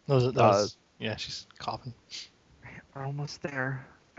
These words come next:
Speaker 2: That's definitely weird down there. That wouldn't be there if there was just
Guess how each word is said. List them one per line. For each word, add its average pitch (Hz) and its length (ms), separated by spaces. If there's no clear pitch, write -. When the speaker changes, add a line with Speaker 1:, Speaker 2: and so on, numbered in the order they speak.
Speaker 2:
That's - 320
definitely 156 500
weird 156 300
down 123 300
there. 120 400
That 113 160
wouldn't 131 280
be 156 140
there 120 440
if 117 60
there 113 160
was 113 200
just - 260